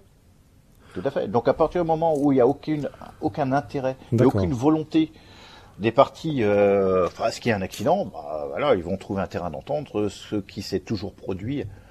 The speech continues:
Speaker 1: jusque-là.
Speaker 2: Bon, vous persistez dans votre optimisme. Dernière question, euh, Jean-Marc Lepage, vous évoquez dans votre livre la doctrine Gerasimov, qui est la,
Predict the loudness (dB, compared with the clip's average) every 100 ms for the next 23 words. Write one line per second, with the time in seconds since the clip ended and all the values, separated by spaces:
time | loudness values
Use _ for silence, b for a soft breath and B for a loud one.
0 | B B -14 -12 -8 -10 -10 -18 -20 -6
1 | 0 0 2 2 2 2 0 -2 -2 2
2 | 2 2 0 -2 0 2 2 2 2 2
3 | 2 0 -2 -4 0 -2 -2 B B B
4 | 2 4 4 4 2 0 0 0 2 2
5 | 2 4 4 4 2 2 2 0 2 0
6 | -2 B B B 0 4 4 2 0 0
7 | 2 4 4 2 2 0 2 2 2 -2
8 | 0 2 4 2 2